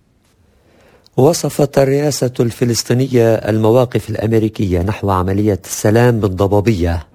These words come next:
موضحة أن الاتصالات مع إدارة الرئيس بايدن تسير ببطء شديد بحسب وصف الناطق باسم الرئاسة نبيل أبو ردينة في حديث إذاعي.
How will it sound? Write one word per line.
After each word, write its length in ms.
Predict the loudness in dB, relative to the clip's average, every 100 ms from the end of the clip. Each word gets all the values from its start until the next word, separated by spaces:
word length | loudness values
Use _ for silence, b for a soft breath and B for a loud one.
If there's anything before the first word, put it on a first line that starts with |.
| -6
موضحة 560 | -2 0 0 0 -2 -4 B B -2
أن 160 | 0
الاتصالات 800 | 0 -2 -2 -2 0 2 2 2
مع 120 | -2
إدارة 420 | -2 0 2 2 0
الرئيس 340 | 0 0 -2 -2
بايدن 520 | 0 2 2 0 0 -4 -4
تسير 380 | -2 0 0
ببطء 540 | 2 0 0 -2 -2 -4
شديد 520 | -2 -2 0 0 0 -6 B -4
بحسب 460 | -4 -2 -2 0
وصف 300 | 0 0 -2
الناطق 480 | -2 0 0 0 -2 -2
باسم 240 | -4 -2
الرئاسة 440 | -2 2 2 0 -2
نبيل 320 | 0 0 0
أبو 180 | 0 0
ردينة 400 | 2 2 2 0
في 140 | -4
حديث 420 | -6 -2 -2 -2
إذاعي. 640 | -2 -2 0 0 0 -4